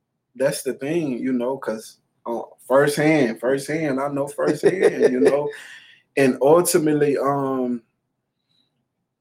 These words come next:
Speaker 1: if, you know, I'm looking at my grandmother and how she was so into my life, you know,
Speaker 2: Mm-hmm.
Speaker 1: and I still would do what I wanted to do, and I got what get, you know, doing what I wanna do got me, you know. So,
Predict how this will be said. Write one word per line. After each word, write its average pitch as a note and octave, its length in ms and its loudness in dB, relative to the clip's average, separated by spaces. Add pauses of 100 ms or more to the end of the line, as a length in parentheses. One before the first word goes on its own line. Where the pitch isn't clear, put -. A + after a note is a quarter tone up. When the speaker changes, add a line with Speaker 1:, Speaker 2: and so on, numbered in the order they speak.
(240)
Speaker 1:
if, G3 180 4 (140)
you A3 120 -4
know, A#3+ 340 2 (100)
I'm B3 140 0
looking F3+ 300 4
at F#3 120 4
my G3+ 140 2
grandmother G3 540 2
and D3+ 100 -2
how F3 140 0
she G#3 220 -6
was F3 200 -4
so E3 240 -2
into D#3+ 200 -10
my D#3 160 -6
life, C#3+ 460 -4
you C#3 100 -10
know, A2 220 0 (100)
Speaker 2:
Mm-hmm. A2+ 140 0
Speaker 1:
and C#3 80 -2
I C#3+ 80 -4
still E3 500 2
would C3 200 -2
do D#3 120 0
what E3+ 180 2
I F3 140 0
wanted E3 560 -6
to - 140 -20
do, F#3+ 440 -2
and C3+ 180 0
I D3 120 0
got C#3+ 400 2
what D3 300 0 (400)
get, D#3 240 -2
you E3 200 2
know, E3 220 6
doing E3+ 260 6
what E3 120 6
I D#3+ 160 2
wanna F3+ 280 6
do F#3 340 2 (400)
got F3+ 320 2
me, B2 120 -4
you C3 180 -6
know. D3 300 -2
So, C#3 460 -2